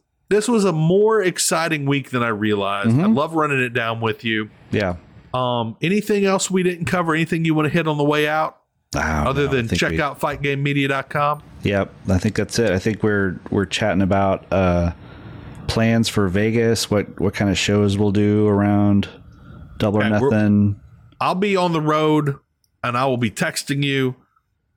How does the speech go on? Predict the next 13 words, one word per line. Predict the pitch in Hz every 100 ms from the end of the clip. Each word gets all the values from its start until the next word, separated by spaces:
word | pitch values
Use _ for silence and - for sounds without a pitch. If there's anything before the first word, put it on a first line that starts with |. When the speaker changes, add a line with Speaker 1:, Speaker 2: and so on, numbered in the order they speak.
| - 110 _ 131
Speaker 1:
at | 143 -
stoplights, | - 208 175 170 165 151 160 160 -
not | 147 180 -
texting | 220 202 - 190 175
and | 151
driving, | 190 190 147 127 120 113 127
Speaker 2:
Right. | 113 113
Speaker 1:
because | 123 151 117
that | 147 170 165
is | 135
Speaker 2:
Pit | 120 117
Speaker 1:
illegal. | 120 113 233 220
Speaker 2:
stops. | 214